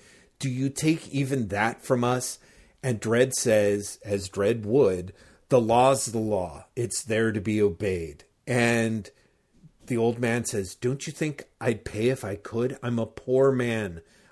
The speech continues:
I could never afford a place like this." I'm sorry, this is the penultimate scene. "Is that justice? One law for the rich, another for the likes of me. Is that fair?" And Dredd says, "Sometimes life isn't fair,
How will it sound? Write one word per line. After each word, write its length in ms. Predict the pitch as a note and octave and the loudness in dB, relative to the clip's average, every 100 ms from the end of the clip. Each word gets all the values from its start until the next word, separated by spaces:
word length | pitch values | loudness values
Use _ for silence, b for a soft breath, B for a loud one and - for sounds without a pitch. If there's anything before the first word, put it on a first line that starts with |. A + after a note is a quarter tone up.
| b | b
I 100 | A#2 | -4
could 280 | B2 B2 G#2 | -4 -6 -8
never 460 | G#2 A2 C3 C3+ A2 | -4 -2 0 2 0
afford 420 | G#2 - G#2+ G2+ | -2 -4 -2 -2
a 40 | G2+ | -4
place 380 | - F#2 - | -8 -10 -10
like 240 | F2+ F2 - | -12 -14 -14
this." 300 | E2+ E2 - | -16 -16 -12
I'm 140 | A#2 | -10
sorry, 160 | G#2+ F#2+ | -6 -6
this 220 | F2 A2 | -6 -8
is 140 | F#2+ F2+ | -10 -12
the 80 | E2+ | -10
penultimate 600 | G2 F2+ F2 F2 E2 - | -8 -8 -10 -14 -18 -18
scene. 260 | D#2+ C#2+ b b b b b | -18 -20 b b b b b
"Is 160 | D3 C3 | -4 4
that 260 | D3+ F3+ | 4 4
justice? 560 | - D3 C#3 - E3+ - | 4 4 4 0 -6 -6
One 280 | A#2 B2 C3+ | -4 -2 0
law 180 | C3+ C#3 | 0 0
for 200 | C#3 B2+ | 0 -2
the 100 | A2 | 0
rich, 340 | G2+ B2+ C3+ - | 0 -2 -2 -6
another 380 | B2 A2 A#2 C3+ | -4 -2 0 -2
for 160 | - B2 | -2 -4
the 60 | |
likes 340 | A2 A2 - - | 0 -2 -4 -8
of 140 | G#2+ | -8
me. 200 | G#2+ A#2+ | -4 -2
Is 260 | C3 A2 F#2+ | -4 -8 -6
that 320 | G#2+ A#2 - | -4 -4 -6
fair?" 480 | - A2+ A2+ C3+ D3+ b b b b b _ B2 | -6 -2 2 2 0 b b b b b _ -2
And 500 | A#2+ A2+ A2+ A2 F#2+ | 2 2 2 -2 -2
Dredd 420 | A2 B2+ D3+ C#3+ | 2 2 2 -2
says, 520 | - B2+ A2 G#2 G2+ | -2 2 2 2 -2
"Sometimes 720 | - - C#3 D3+ D3 C#3 B2+ | -6 -6 -6 -6 -6 -6 -6
life 360 | G2 G2+ G#2+ - | -4 -2 -4 -6
isn't 300 | G2 G#2 - | -10 -10 -10
fair, 440 | - F#2 E2+ E2+ | -8 -6 -8 -12